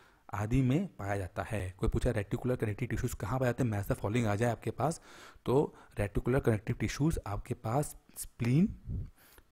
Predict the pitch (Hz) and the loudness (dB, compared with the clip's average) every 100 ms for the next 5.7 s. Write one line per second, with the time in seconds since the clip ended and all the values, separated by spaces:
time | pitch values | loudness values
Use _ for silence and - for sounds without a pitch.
0 | - 98 110 170 196 - - - - - | 4 4 2 2 2 0 -6 -12 -20 -20
1 | _ - 107 98 107 - 175 240 - - | _ 0 4 4 2 2 2 2 -6 -20
2 | - - 120 - 104 - _ - 117 110 | -20 -4 -4 0 -4 -4 _ -10 -4 -2
3 | 113 - 110 104 101 - 120 104 123 110 | 0 2 2 2 -4 -6 0 2 4 4
4 | 98 101 131 117 98 101 110 110 104 98 | 2 6 6 6 4 0 -2 -2 0 0
5 | 92 - 95 92 - 104 | -2 -4 -6 -6 -8 -8